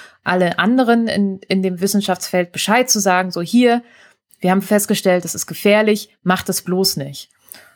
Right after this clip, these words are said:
Und außerhalb der Wissenschaft pr-, funktioniert das nicht unbedingt. Da, da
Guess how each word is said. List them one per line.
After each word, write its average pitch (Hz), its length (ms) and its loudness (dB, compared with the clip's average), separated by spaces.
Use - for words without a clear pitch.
Und 190 220 -2
außerhalb 247 480 2
der 214 160 2
Wissenschaft 233 560 2
pr-, - 220 -16
funktioniert 226 600 0
das - 140 -4
nicht 330 220 -4
unbedingt. 147 460 -4
Da, 165 160 2
da 196 300 0